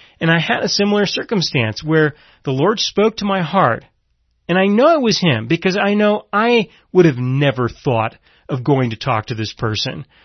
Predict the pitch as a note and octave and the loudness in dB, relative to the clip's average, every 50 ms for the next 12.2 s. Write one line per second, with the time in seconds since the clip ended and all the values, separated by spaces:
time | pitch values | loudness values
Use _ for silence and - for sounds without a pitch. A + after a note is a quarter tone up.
0 | _ _ - - A3+ A3 G3 E3+ F#3 F#3+ E3+ F3+ F3 F3 D#3 E3 D#3 C#3 - - | _ _ -4 -2 4 4 4 4 4 2 4 4 2 2 4 2 2 0 0 -2
1 | C3 A#2+ - - - - F#3 D#3 B2+ A2 A2+ - - - _ _ _ _ _ _ | -2 -2 -2 -6 -2 0 2 2 2 0 -4 -4 -8 -16 _ _ _ _ _ _
2 | _ _ _ _ - C3 D3 D#3+ - D#3+ E3 F3+ F#3 G3 G3 E3 - - - G3+ | _ _ _ _ -4 -2 -2 0 2 2 4 4 4 4 2 0 -4 -2 -2 0
3 | F#3+ F#3 F#3+ G3 F#3+ F#3 - E3 D3+ C3+ C3+ C3 C3+ D3+ E3 F3 F#3+ F3+ - - | 2 4 4 4 2 2 0 0 0 0 0 0 0 0 0 0 0 -2 -2 -4
4 | - - - G3 F#3+ D#3+ B2+ A#2 A2+ A#2 A#2+ _ _ _ _ _ _ _ _ _ | -6 -6 -4 -2 0 0 2 0 0 -2 -4 _ _ _ _ _ _ _ _ _
5 | _ - D3+ D#3 D#3+ F3 F#3+ G#3 G3+ D#3 - - - F3+ F3+ E3 C3 A#2 A#2+ A2+ | _ -4 0 4 4 6 6 4 2 -2 -6 -6 0 2 2 4 4 2 2 -2
6 | - - - - - - C#3+ C3 B2+ A#2+ A#2+ A#2+ A#2 _ _ _ _ _ _ _ | -4 -6 -10 -8 -4 -2 -2 -2 0 -2 -2 -4 -6 _ _ _ _ _ _ _
7 | _ - F#3+ A3+ C#4 D4+ D4 B3 G#3 E3+ G3+ F#3+ F#3+ F#3 - D#3 C#3+ D3 C#3+ - | _ -8 -6 -4 -4 -4 -4 -4 -2 0 0 0 0 -2 -2 -2 -2 -2 -2 -2
8 | C3+ A#2 - - D3 C3+ B2 A#2+ A2 G#2 - - A#2 B2 - B2 _ _ _ _ | -6 -6 -4 -4 -2 -2 -2 -2 -2 -4 -4 -6 -6 -6 -6 -12 _ _ _ _
9 | _ _ _ _ _ _ _ _ _ - C3 B2+ B2+ - - B2 A2 A#2 - _ | _ _ _ _ _ _ _ _ _ -6 -6 -6 -6 -6 -4 -4 -4 -4 -6 _
10 | _ - E3 D3 A2+ A2+ G#2 A2 - - - B3+ A3+ D3+ A#2 A2 G#2+ - - E3+ | _ -12 -10 -8 -8 -8 -10 -10 -14 -6 -4 -2 -2 0 -2 -4 -4 -4 0 0
11 | E3 - - - - A3+ F#3 - - - E3+ C#3 D#3 C3 - D#3 B2 G#2+ G#2+ - | -2 -2 -4 -4 -2 -2 -2 -2 -4 -6 -2 -2 -2 -2 0 -2 -2 -2 -2 -6
12 | E3 C#3+ D3 | -10 -14 -16